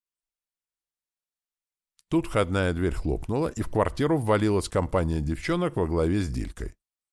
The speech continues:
Увидев меня, предводитель Команчей радостно завопила. «Ура! Серёжа приехал!» и повисла на мне. «Диля, веди себя прилично!» — возмутилась старшая,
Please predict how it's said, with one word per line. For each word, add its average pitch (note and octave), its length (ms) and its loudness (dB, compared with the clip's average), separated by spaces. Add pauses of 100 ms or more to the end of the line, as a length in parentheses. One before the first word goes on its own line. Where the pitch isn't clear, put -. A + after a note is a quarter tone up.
(640)
Увидев A#2 500 2
меня, C#3 320 4
предводитель G#2+ 680 2
Команчей G#2+ 500 2
радостно F#2+ 420 0
завопила. E2+ 680 0 (520)
«Ура! F3 640 4 (120)
Серёжа F3+ 540 4
приехал!» C#3+ 680 2 (220)
и A2+ 80 -2
повисла A#1+ 520 -2
на A1+ 140 -6
мне. A#1 220 -10 (920)
«Диля, D2+ 800 0 (240)
веди B2+ 540 2
себя C#3+ 400 4
прилично!» — F2 680 0
возмутилась D2+ 640 -2
старшая, - 540 -2